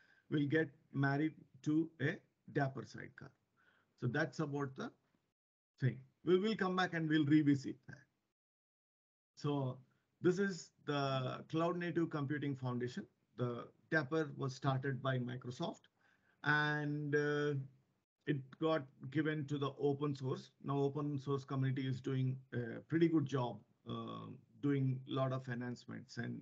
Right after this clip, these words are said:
we'll see that magic now. Let's discuss about two microservices. What do we have at this point of time? So if you,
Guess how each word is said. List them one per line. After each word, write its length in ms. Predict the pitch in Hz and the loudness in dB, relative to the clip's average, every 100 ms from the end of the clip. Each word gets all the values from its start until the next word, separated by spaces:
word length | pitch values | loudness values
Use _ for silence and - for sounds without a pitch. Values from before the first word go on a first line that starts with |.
| 131 | 4
we'll 240 | 170 190 | 6 4
see 200 | - 185 | -2 -2
that 220 | 170 151 | -2 -2
magic 360 | 135 127 127 131 | 0 0 0 -4
now. 300 | 117 117 156 - _ _ _ _ | -4 -6 -8 -12 _ _ _ _
Let's 260 | 143 165 - | 0 0 0
discuss 340 | 185 - 202 | -8 -4 -4
about 260 | 190 185 - - | -2 -4 -4 0
two 120 | 180 | 0
microservices. 1080 | 147 127 135 135 139 139 135 139 196 - _ _ _ - | 2 0 0 -2 -2 -2 -2 -6 -12 -18 _ _ _ -4
What 260 | 143 143 131 - _ _ - | 0 0 -2 -14 _ _ 0
do 80 | |
we 180 | 135 139 120 | 2 2 0
have 220 | 120 120 - | -4 -4 -2
at 160 | 123 104 | -2 0
this 160 | 123 | -4
point 300 | - 113 113 - | -4 -8 -8 -10
of 60 | - | -18
time? 180 | 120 - - | -18 -18 -18
So 200 | - 117 | -12 -10
if 160 | 113 | -6
you, 280 | 131 120 117 | -2 -2 -2